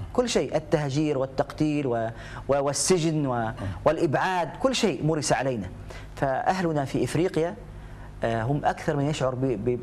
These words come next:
بمعاناتنا وبمآسينا، ولذلك نحن نوجه لهم رسالة:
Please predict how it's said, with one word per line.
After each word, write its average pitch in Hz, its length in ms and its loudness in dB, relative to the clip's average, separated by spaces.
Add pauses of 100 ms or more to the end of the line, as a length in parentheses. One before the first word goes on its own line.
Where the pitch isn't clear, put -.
بمعاناتنا 131 760 0
وبمآسينا، 120 1200 0 (480)
ولذلك 143 280 0
نحن 143 120 -2
نوجه 156 320 2
لهم 165 220 0
رسالة: 165 400 0